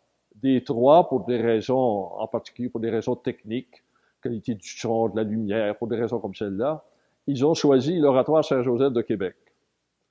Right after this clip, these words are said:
Ce qui veut dire que, du jour au lendemain, il fallait assurer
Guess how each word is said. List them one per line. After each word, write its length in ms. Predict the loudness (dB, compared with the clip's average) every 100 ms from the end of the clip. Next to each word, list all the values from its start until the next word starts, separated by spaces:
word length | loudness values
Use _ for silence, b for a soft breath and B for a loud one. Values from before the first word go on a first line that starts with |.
| _ _
Ce 60 | _
qui 100 | -10
veut 140 | -6
dire 320 | -2 0 0 0
que, 360 | -2 -2 -4 -10 -20 _ _
du 100 | -16
jour 220 | -2 2 4
au 60 |
lendemain, 480 | 6 4 0 -2 -4 -10 _ _ _ _ -20 _
il 160 | -14 -10
fallait 420 | -4 0 0 0
assurer 800 | -2 -4 -2 0 2 4 4 0